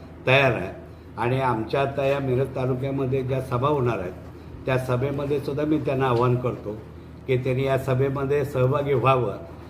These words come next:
आणि जनतेच्या समोर आम्ही जे काही पुरावे दाखवणार आहोत आपल्या कामकाजाच्या संदर्भामध्ये, ते त्यांनी त्याच्यामध्ये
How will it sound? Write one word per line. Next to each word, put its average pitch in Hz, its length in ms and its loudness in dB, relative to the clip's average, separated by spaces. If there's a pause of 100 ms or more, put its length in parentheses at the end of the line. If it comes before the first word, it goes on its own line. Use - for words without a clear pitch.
(140)
आणि 131 240 0
जनतेच्या 131 760 0
समोर 127 320 -2
आम्ही 135 260 0
जे 135 140 0
काही 143 180 2
पुरावे 143 420 4
दाखवणार 139 520 0
आहोत 107 220 2 (400)
आपल्या 120 300 0
कामकाजाच्या 120 800 -2 (260)
संदर्भामध्ये, 104 680 -4 (500)
ते 147 100 4
त्यांनी 135 300 0
त्याच्यामध्ये 139 1000 2